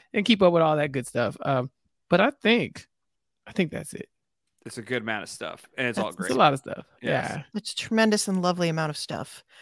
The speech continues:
Speaker 3: I feel like all of the, I think this is an embarrassment of riches. I think anybody that wants to listen to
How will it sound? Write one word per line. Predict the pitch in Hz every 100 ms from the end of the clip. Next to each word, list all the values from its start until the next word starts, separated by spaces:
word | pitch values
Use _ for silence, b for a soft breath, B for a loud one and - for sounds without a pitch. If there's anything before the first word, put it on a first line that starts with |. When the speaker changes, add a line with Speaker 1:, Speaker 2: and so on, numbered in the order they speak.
| b b 170
Speaker 3:
I |
feel | 165 180
like | 175 170
all | 175 175
of | 170
the, | 175 143
I | 175
think | 185
this | 196 -
is | 180
an | 180
embarrassment | 165 185 190 180
of | 147
riches. | 139 - 135 147
I |
think | 151 156 147
anybody | 180 185 185
that | -
wants | 156 160
to | 165
listen | 180 -
to | 156